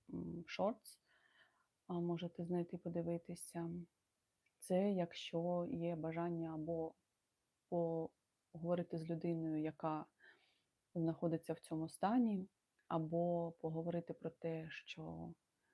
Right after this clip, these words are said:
турбує, без психологічного розбору. Поговорити про темряву всередині вас і як з нею зустрітися, як об'єднатися з цим, щоб стати більш,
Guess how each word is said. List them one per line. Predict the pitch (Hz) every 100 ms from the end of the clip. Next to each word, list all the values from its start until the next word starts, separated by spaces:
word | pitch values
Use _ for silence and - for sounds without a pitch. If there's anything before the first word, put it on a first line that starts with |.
| _ _ _ _ _ _ _ _ _ _ _ _ _ -
турбує, | 185 160 160 233 254 196 185 180 _ _ _ _ _ _ _ _ _
без | 170 180 170 -
психологічного | - 185 - 170 165 - 165 165
розбору. | 165 160 160 160 160 175 - _ _ _ _ - - - _ _ _ _ _ _ _ _ _ _ _
Поговорити | 185 180 185 190 185 - 170 -
про | 175 170 165 165 -
темряву | 185 190 185 170
всередині | 170 - 165 165 165 165 165 160
вас | 160 160 160 -
і | 160
як | 151 156 156 165
з | 160
нею | 156 156
зустрітися, | 160 - 180 180 170 -
як | 156 156 -
об'єднатися | 156 156 156 147 - 180 165
з | -
цим, | - 160 160
щоб | - 170 - _ _ _ _ _ _ _ _
стати | - 170 160 -
більш, | 156 165 160 -